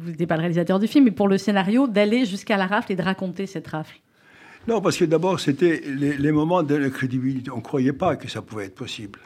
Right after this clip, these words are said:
Speaker 2: Voilà. Donc, euh, les gens, ils circulent, pensaient que tout ça, c'était normal. Il y avait un jour, un, un journal. Bon,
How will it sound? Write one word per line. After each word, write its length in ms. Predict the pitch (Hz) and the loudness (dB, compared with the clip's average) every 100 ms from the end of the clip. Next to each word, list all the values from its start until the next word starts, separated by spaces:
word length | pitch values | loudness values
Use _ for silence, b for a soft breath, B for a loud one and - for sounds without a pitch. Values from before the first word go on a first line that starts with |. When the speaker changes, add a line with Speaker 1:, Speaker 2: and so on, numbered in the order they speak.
| - _ _ - | -20 _ _ -16
Speaker 2:
Voilà. 240 | 113 92 - B B - | -14 -14 -16 B B -6
Donc, 320 | 123 160 147 | -2 0 -2
euh, 140 | 135 | -6
les 140 | 110 117 | -6 -6
gens, 360 | 110 165 165 139 131 | -4 -4 -4 -8 -12
ils 80 | 107 | -12
circulent, 380 | - 139 - 131 | -8 -8 -8 -12
pensaient 340 | - 107 143 | -10 -8 -6
que 60 | 135 | -6
tout 120 | - | -6
ça, 180 | - 135 | -6 -6
c'était 160 | - | -2
normal. 340 | 143 160 180 127 B B | -2 2 0 -2 B B
Il 60 | 120 | 0
y 20 | |
avait 160 | 117 127 | 2 0
un 40 | |
jour, 300 | 117 120 123 | 0 -2 -4
un, 320 | 117 113 104 107 | -8 -12 -10 -10
un 40 | |
journal. 480 | 113 120 123 175 190 B B | -6 -2 0 0 -2 B B
Bon, 80 | - | -12